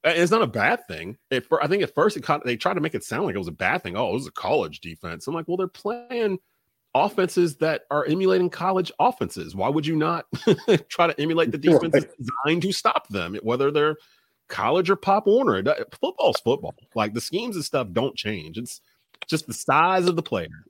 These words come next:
Speaker 1: and the age of the player. That's really all it changes. But football is basic in its most basic sense, run the football, stop the run. You do that, and you're gonna win more games than you lose, like, more often than not. It doesn't matter what year it is or what's trending. And, uh, I, I,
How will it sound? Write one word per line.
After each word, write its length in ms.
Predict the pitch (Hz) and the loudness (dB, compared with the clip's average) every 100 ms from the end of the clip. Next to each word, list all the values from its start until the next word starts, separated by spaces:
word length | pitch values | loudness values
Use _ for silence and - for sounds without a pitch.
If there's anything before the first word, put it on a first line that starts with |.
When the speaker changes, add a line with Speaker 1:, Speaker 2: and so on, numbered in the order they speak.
| - | -6
Speaker 1:
and 120 | 120 | -4
the 100 | 117 | 0
age 280 | 131 160 160 | 2 2 2
of 40 | |
the 80 | 160 | -4
player. 280 | - 90 82 | -2 -4 -4
That's 160 | 98 | -4
really 160 | 175 165 | 2 4
all 180 | 147 143 | 4 2
it 80 | - | -2
changes. 340 | 123 110 85 | -2 -2 -4
But 220 | 101 87 - _ _ _ _ - | -6 -6 -8 _ _ _ _ 0
football 280 | 240 208 | 2 4
is 80 | 165 | 2
basic 520 | 98 107 107 - 87 - | 0 0 0 -2 -8 -6
in 100 | 104 | -6
its 140 | 107 | -2
most 380 | 127 120 113 87 | -2 -2 -8 0
basic 340 | 127 131 117 | 0 0 -6
sense, 380 | - 131 - - _ _ - | -2 -2 -2 -8 _ _ -2
run 100 | 196 | 0
the 80 | 185 | 0
football, 380 | - 165 143 123 | 0 0 0 -2
stop 300 | - 113 - | -2 -4 -2
the 60 | |
run. 240 | 92 82 82 | -8 -8 -12
You 160 | - 147 | -6 -2
do 140 | 156 151 | 2 2
that, 220 | 135 - | 2 0
and 80 | 120 | -2
you're 80 | |
gonna 120 | 127 117 | -2 -2
win 160 | 113 | 0
more 180 | 107 107 | -2 -2
games 260 | 101 107 95 | -2 -2 -4
than 120 | 98 | -6
you 100 | 95 | -4
lose, 360 | 92 85 80 - | -2 -2 -4 -6
like, 200 | 90 80 | -6 -4
more 180 | 98 104 | -2 0
often 240 | 98 - | 0 -2
than 80 | 92 | -6
not. 60 | 92 | -2
It 40 | |
doesn't 160 | 113 101 | -2 0
matter 200 | 107 92 | 0 -2
what 320 | 92 110 113 | 2 2 2
year 420 | 104 107 104 98 - _ _ _ | 0 2 2 -2 -6 _ _ _
it 140 | 107 | 0
is 240 | 101 101 90 | 2 2 0
or 60 | |
what's 340 | 85 92 104 - | 0 0 -2 -6
trending. 540 | - 104 101 87 85 - _ _ _ 110 | -2 0 0 -2 -6 -12 _ _ _ 0
And, 260 | 95 90 | 0 2
uh, 240 | 90 87 85 | 2 2 0
I, 180 | 90 95 | 2 2
I, 100 | - | 2